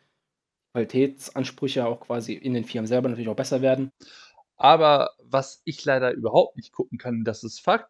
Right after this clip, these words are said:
Speaker 2: ist zum Beispiel Kong, beziehungsweise King Kong, nein, nur Kong gegen Godzilla, der sechsundzwanzigsten dritten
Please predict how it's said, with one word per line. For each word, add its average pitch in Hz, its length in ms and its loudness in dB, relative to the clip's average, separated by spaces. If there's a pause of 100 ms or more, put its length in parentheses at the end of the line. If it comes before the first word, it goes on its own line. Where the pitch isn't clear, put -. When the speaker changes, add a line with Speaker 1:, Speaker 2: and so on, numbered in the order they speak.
Speaker 2:
ist - 160 -14
zum - 160 -8
Beispiel 135 540 -4 (280)
Kong, 135 480 -2 (680)
beziehungsweise 98 540 -8
King 104 200 -10
Kong, 127 220 -8
nein, 92 200 -10 (120)
nur 110 180 -4
Kong 139 320 -4
gegen 98 320 -10
Godzilla, 113 680 -4 (460)
der 98 400 2 (220)
sechsundzwanzigsten 175 800 -4
dritten - 300 -8